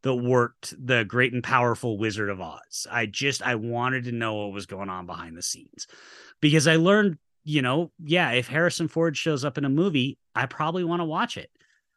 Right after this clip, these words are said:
If Steven Spielberg directs a movie, you know, I saw E T, I saw Raiders, I saw E T, I loved it. My parents would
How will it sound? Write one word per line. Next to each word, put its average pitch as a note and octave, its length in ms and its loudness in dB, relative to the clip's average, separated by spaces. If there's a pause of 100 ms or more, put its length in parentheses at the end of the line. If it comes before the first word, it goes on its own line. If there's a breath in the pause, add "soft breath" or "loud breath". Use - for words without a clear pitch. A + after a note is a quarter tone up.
(160)
If C3+ 320 4
Steven F#3 400 2
Spielberg D#3 640 2
directs B2+ 380 0
a C3+ 60 -2
movie, B2 520 -2 (760)
you C#3+ 120 0
know, A#2+ 200 -4 (140)
I C#3+ 360 6 (160)
saw G#2 320 -2
E G2+ 180 -6
T, F3+ 440 -4
I A2+ 80 -4
saw A2 300 -2
Raiders, F3 460 2
I G#2+ 100 -10
saw G2+ 220 -8
E G#2+ 160 -10
T, E3 340 -6
I A2 100 -6
loved A#2 340 -2
it. G3 160 2
My A#2 160 -2
parents C3 440 2 (400 soft breath)
would B2 340 4